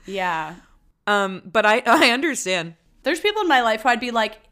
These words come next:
Speaker 1: if it came out, if a pol-, like, a detective was just like, "No, they've been killing people,"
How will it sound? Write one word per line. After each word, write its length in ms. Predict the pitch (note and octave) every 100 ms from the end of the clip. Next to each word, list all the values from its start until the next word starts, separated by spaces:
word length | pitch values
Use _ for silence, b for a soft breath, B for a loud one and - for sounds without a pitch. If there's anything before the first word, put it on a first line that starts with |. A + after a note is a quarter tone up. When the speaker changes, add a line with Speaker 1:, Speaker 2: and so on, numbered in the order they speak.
| _
Speaker 1:
if 160 | G3+ A3
it 80 | A#3+
came 260 | B3+ A#3+
out, 280 | A3 G3+ -
if 160 | G#3+ -
a 80 | G#3
pol-, 280 | A3 A3 -
like, 200 | G3+ G3+
a 60 |
detective 460 | G#3 A3 A#3+ A#3+ B3
was 140 | A3
just 120 | G#3
like, 160 | G#3 G3+
"No, 280 | F3+ F3+ F#3+
they've 300 | F3 F#3 F#3+
been 160 | A3+
killing 300 | A#3 C#4 C4
people," 420 | B3 G3+ G3 G3